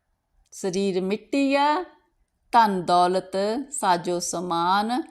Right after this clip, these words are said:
ਸਭ ਰਿਸ਼ਤੇ ਖਤਮ ਹੋ ਜਾਂਦੇ ਨੇ। ਇੱਕ ਰਿਸ਼ਤਾ ਜੋ ਉਹਦੇ ਨਾਲ ਜੁੜਨ ਵਾਲਾ,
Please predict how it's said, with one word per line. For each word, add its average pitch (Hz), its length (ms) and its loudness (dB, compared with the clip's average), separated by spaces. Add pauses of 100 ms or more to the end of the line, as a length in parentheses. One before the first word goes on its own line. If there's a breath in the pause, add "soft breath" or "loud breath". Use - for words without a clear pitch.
(240 loud breath)
ਸਭ 277 300 0
ਰਿਸ਼ਤੇ 214 380 -4
ਖਤਮ 190 400 -10
ਹੋ 214 160 -8
ਜਾਂਦੇ - 400 -12
ਨੇ। - 140 -16 (500)
ਇੱਕ 240 220 -4
ਰਿਸ਼ਤਾ 220 480 0
ਜੋ 208 160 -2
ਉਹਦੇ 226 340 0
ਨਾਲ 180 420 2
ਜੁੜਨ 175 360 -2
ਵਾਲਾ, 185 500 4